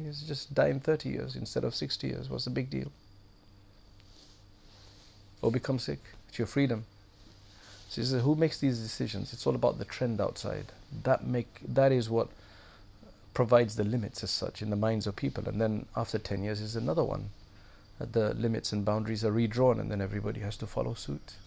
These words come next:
That, that's basically the world we're living in. Before you could actually, before you could actually define cities with the culture of the people. If you read these old travelogues and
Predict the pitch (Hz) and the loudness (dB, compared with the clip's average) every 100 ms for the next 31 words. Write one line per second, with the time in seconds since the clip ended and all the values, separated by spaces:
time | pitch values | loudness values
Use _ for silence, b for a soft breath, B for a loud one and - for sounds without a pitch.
0 | - - - - B B B B B B | -20 -20 -18 -20 B B B B B B
1 | B - - - - - 120 135 139 - | B -14 -16 -18 -10 -4 4 6 6 6
2 | 139 135 135 131 127 123 117 120 117 127 | 4 4 0 2 4 6 8 8 6 2
3 | 120 101 104 101 - - - - - - | -2 -2 -6 -10 -18 -20 -20 -20 -20 -20
4 | - - - - - 139 107 117 - 160 | -20 -20 -18 -20 -12 -4 0 2 4 4
5 | 143 120 123 127 143 - 123 117 - B | 4 2 0 0 0 0 -2 -2 -4 B
6 | B B B B B - - - - - | B B B B B -20 -20 -20 -14 -6
7 | 120 123 - 151 127 127 131 131 - 123 | -2 0 4 4 6 2 2 0 0 0
8 | 107 113 - 117 123 123 107 - - 139 | 0 -2 0 2 2 2 0 -2 -4 -4
9 | - 104 98 - - - 107 101 107 - | -4 -4 -2 -2 -2 -2 -2 0 -2 0
10 | 127 117 113 104 - - 143 139 - - | -2 0 -2 -2 -4 -4 -4 -4 -8 -10
11 | - - 107 - 113 107 B B B B | -14 -8 -6 -2 -2 -4 B B B B
12 | - 120 147 135 117 117 120 113 - - | -4 0 0 2 2 4 4 2 0 0
13 | 131 107 92 90 - - - - - - | 2 2 0 -2 -6 -14 -14 -16 -18 -18
14 | B B B B B B - - 104 101 | B B B B B B -8 -2 0 0
15 | 98 95 | -2 -6